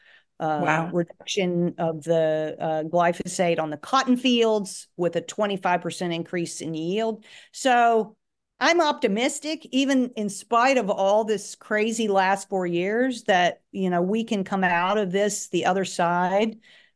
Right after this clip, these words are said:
Speaker 1: because we do have creative minds who are looking at how can we solve this toxin load and
Speaker 2: Mm.
Speaker 1: help us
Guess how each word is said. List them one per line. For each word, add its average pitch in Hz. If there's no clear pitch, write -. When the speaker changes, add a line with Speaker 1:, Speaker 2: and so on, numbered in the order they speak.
Speaker 1:
because 190
we 202
do 247
have 190
creative 208
minds 190
who 202
are 180
looking 196
at 165
how 220
can 208
we 190
solve 185
this 175
toxin 180
load 151
and 175
Speaker 2:
Mm. 170
Speaker 1:
help 175
us -